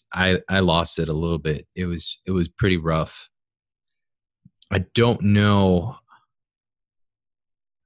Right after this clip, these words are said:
I just know that my intention is my heart to go out and support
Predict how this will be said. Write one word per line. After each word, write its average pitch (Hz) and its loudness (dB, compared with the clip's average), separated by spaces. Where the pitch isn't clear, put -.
I 123 2
just 110 2
know 107 6
that 98 2
my 98 4
intention 95 2
is 90 2
my 95 0
heart 92 0
to 98 2
go 92 2
out 90 2
and 85 -2
support - 0